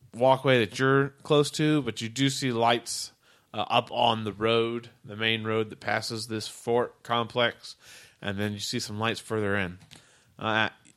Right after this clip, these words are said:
as you walk up to one, there's two sets of doors. They're double doors. They're pool. They seem to be metal.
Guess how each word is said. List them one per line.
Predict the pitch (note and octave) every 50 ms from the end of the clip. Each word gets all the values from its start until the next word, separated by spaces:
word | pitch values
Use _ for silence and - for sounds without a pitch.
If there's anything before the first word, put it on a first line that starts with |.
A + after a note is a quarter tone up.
| _ _ -
as | A#2+ A#2+ A#2 G#2+ - G#2+
you | A#2 A#2 A2+ G#2+
walk | A2+ C3 C#3 C#3 C3 - D#3
up | C#3+ - -
to | - C3
one, | A#2+ C3 C3 C3 G2 G2+
there's | B2 A#2 A2 - -
two | - - F#3
sets | E3+ - F#3 E3+ C#3+ -
of | C#3+ C3+
doors. | C3+ D3 D3+ D3+ D3+ D3+ D#3 D#3+ D#3 D#3 - - - - _ _ _ _ _ _ _ _ _ _ _
They're | A2
double | G#2 G#2+ C#3 C#3+ C#3 C#3 C#3
doors. | C3+ C#3 C#3 C#3 C3+ C#3 C3+ C3 C3 C3
They're | C3+ A#2 G#2+
pool. | - - - C#3 C#3 C3+ C3 C3 C3 B2+ B2+ - - _ _ _ _ _ _ _ _ _ _ _ -
They | A2 A2
seem | G#2 C3 B2+
to | A#2+ A#2+
be | A#2+ A#2+
metal. | A#2 A#2 A#2+ A#2+ A#2+ B2 B2 B2 A#2+ G#2+ -